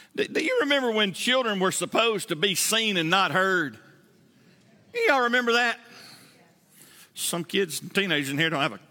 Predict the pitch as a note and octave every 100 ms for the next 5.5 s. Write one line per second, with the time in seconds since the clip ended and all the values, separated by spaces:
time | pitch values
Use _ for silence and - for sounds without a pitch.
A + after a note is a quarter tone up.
0 | _ D#4+ G3+ B2 A2+ B2 G#2 G#2 A#2 F#2
1 | - - _ _ _ _ _ _ _ _
2 | _ _ _ - - _ _ _ - C4+
3 | D4+ D#4 F4 F4+ D#4 D4 A#3 A3 - -
4 | _ _ _ _ _ _ _ - - -
5 | C4 B3+ G#3+ C#3